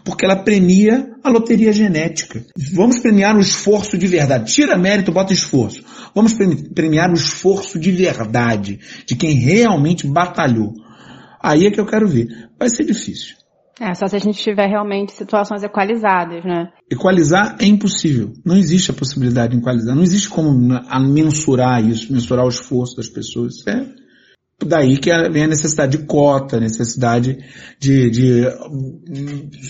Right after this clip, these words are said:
Speaker 1: mecanismos que consigam melhorar um pouco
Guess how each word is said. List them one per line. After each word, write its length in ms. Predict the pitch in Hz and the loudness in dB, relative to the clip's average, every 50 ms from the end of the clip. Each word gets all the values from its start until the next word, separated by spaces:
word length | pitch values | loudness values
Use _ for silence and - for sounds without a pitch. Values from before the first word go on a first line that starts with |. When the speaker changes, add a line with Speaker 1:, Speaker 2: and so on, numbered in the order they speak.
| - - | -10 -4
Speaker 1:
mecanismos 920 | - 185 190 - - 180 151 147 151 180 190 185 196 202 214 220 - - - - - - - - - _ _ _ - | -2 0 0 0 0 0 2 2 4 4 4 4 4 4 2 2 -2 -6 -14 -20 -20 -20 -20 -20 -20 _ _ _ -6
que 100 | - 151 | -6 -2
consigam 680 | - 196 190 185 - - - 165 165 165 175 185 196 202 | 0 2 2 2 2 0 0 0 0 2 2 2 4 4
melhorar 1000 | 196 190 180 165 160 156 165 180 202 233 240 240 247 226 175 139 143 147 165 180 | 4 4 2 2 0 0 2 4 4 6 6 6 6 6 4 4 4 2 2 4
um 180 | 190 190 - | 2 2 2
pouco 680 | - 170 160 165 165 - - 190 202 214 - - - | 2 2 2 2 2 0 0 -2 -2 -2 -4 -8 -20